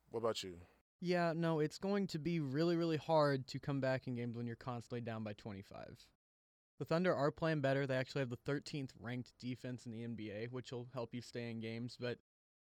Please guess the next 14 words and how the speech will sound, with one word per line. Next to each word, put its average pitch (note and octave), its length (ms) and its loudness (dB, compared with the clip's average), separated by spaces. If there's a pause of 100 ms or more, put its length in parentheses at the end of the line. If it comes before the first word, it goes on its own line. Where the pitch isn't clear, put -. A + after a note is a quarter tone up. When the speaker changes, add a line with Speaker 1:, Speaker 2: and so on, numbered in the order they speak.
(360)
Speaker 2:
yeah, D#3+ 200 0
you C3+ 160 -2
can't D#3+ 240 -4
get C#3+ 160 -2
down C3+ 180 4
by B2+ 140 6
that A2+ 180 2
much. A2+ 320 -4
You D3 160 2
mentioned D3 320 4
Jason C#3+ 320 4
Tatum C#3 360 4
going C3+ 280 2
off. B2+ 300 0